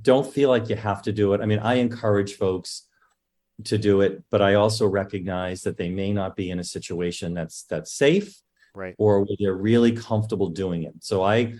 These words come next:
Speaker 1: my feeling is, you know, talk to the people that you're closest to, you know, get their support, find colleagues in your organization. Like, you know, and this is, this is why Fidelity Pride was so important,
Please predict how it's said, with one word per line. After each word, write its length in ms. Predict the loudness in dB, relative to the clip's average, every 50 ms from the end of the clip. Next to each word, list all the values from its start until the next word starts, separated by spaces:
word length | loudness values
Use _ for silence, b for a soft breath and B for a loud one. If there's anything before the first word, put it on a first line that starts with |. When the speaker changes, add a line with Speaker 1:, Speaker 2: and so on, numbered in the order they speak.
| -18 _ _ _ _ -6
Speaker 1:
my 240 | -2 2 4 4 4
feeling 440 | 2 0 -2 0 2 2 2 2 0
is, 300 | -2 -4 -6 -8 -10 _ _ _ _ _ _ _ _ _ _ _ _ _ _ _ -4
you 80 | 0 2
know, 100 | 2 2
talk 300 | 0 0 2 2 2 2
to 80 | 0 -2
the 100 | -2 -4
people 300 | -4 -6 -6 -4 -2 -2
that 120 | -2 -2 -2
you're 100 | -2 -4
closest 540 | -4 -2 -2 -2 -2 -2 -6 -8 -8 -10 -8
to, 320 | -6 -4 -4 -4 -6 -8 _ _ _ _ _ _ _ _ _ -8
you 100 | -4 -4
know, 80 | -4 -2
get 240 | 0 2 2 2 2
their 140 | 0 0
support, 680 | 0 -2 -6 -10 -10 -6 -2 -2 0 0 -2 -4 -6 -10
find 440 | -4 0 0 2 2 0 0 -2 -4
colleagues 440 | -2 0 2 2 2 2 0 -2 -4
in 100 | -6 -6
your 100 | -6 -6
organization. 720 | -6 -6 -6 -6 -8 -6 -4 -4 -4 -4 -4 -8 -6 -6
Like, 240 | -4 -4 -4 -4 -4
you 80 | -2 -2
know, 160 | -2 -2 -4 B B B B
and 120 | 0 0
this 140 | 0 0 -2
is, 120 | -6 -4 -4
this 220 | -4 -6 -4 -6
is 100 | -6 -6
why 200 | -2 -2 0 0
Fidelity 440 | 0 -2 0 0 2 2 2 0 -2
Pride 340 | -4 -4 -6 -4 -4 -4 -4
was 140 | -6 -8
so 300 | -8 -4 -2 0 0 0
important, 640 | 0 -4 -6 -6 -6 -4 -4 -4 -4 -4 -6 -8 -8